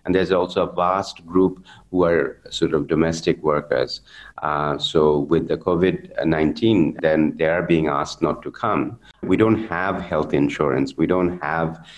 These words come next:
sort of, uh, social protection in this part of the world. So that means that you don't have any safety net to fall into. And when I read about people in the West working from home,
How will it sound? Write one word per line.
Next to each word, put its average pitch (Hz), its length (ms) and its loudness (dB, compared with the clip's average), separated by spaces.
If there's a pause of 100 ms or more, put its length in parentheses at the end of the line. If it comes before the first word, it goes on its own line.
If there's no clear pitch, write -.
(200)
sort 85 280 0
of, 73 320 0
uh, 73 200 0
social 92 440 0
protection 85 800 0
in 78 120 0
this 76 180 0
part 71 220 -2
of 62 100 -4
the 67 100 0
world. 62 360 -2 (420)
So - 160 -2
that 101 260 0
means 123 200 2
that 110 180 0
you 95 80 -2
don't 113 240 4
have 113 440 -2
any 113 180 4
safety 104 560 0
net 85 220 0
to 80 100 -4
fall 85 380 0
into. - 460 0 (360)
And 80 180 0
when 87 160 2
I 90 120 2
read 95 320 2
about 87 540 0 (300)
people 87 300 0
in 80 100 4
the 78 100 2
West 90 420 0
working 80 380 0
from 69 300 0
home, 110 800 0